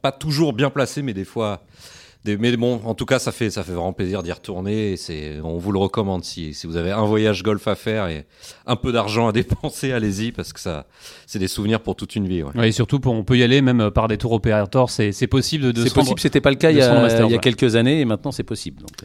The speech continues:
Speaker 1: Et vous avez toujours évidemment les vendeurs à la sauvette, euh, sur le boulevard, euh, toute la
Speaker 2: Washington,
Speaker 1: semaine de
Speaker 2: euh,
Speaker 1: parcours.
Speaker 2: Drive.
Speaker 1: Exactement.
Speaker 2: Arnaud, Scotty Scheffler, un beau champion.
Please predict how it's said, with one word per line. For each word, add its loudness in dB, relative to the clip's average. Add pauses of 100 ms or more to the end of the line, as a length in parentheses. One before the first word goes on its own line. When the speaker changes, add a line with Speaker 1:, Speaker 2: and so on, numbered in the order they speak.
(100)
Speaker 1:
Et 0
vous 0
avez 2
toujours 2
évidemment 2
les 0
vendeurs -2
à -2
la -4
sauvette, -8
euh, -10
sur -8
le -6
boulevard, -4
euh, -12 (540)
toute -6
la 2
Speaker 2:
Washington, 4
Speaker 1:
semaine 2
de 4
Speaker 2:
euh, 2
Speaker 1:
parcours. 0
Speaker 2:
Drive. 2 (240)
Speaker 1:
Exactement. -12 (240)
Speaker 2:
Arnaud, 6
Scotty 0
Scheffler, 2 (280)
un -10
beau 2
champion. 0